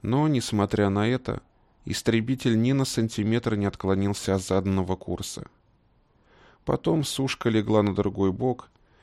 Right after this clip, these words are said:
и, наконец, возвратилась в обычное положение. Десять часов пятьдесят девять минут.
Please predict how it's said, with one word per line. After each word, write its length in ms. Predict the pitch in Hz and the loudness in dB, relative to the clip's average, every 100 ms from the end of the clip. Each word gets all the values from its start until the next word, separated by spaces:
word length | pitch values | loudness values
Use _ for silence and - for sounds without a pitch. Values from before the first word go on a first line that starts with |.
| _ | _
и, 100 | 147 | -2
наконец, 540 | 151 127 117 120 127 107 | 0 4 4 4 0 0
возвратилась 760 | 101 92 98 - 110 104 - | -2 2 0 2 0 0 0
в 60 | 95 | -2
обычное 540 | 90 101 - 98 92 | -2 -2 -2 -2 -2
положение. 800 | - 90 90 90 90 - - - - _ _ _ _ _ _ _ _ _ _ _ _ _ _ _ _ - | -2 -2 -2 -2 -6 -6 -10 -14 -18 _ _ _ _ _ _ _ _ _ _ _ _ _ _ _ _ -14
Десять 420 | 92 104 - 92 | -2 0 0 -4
часов 540 | - 98 - 127 - - | -2 -4 -2 -4 -4 -10
пятьдесят 540 | 104 98 98 135 123 | -6 -4 -2 0 0
девять 380 | 98 95 95 - | 0 -2 -2 -2
минут. 440 | 92 87 85 - | -4 -2 -6 -12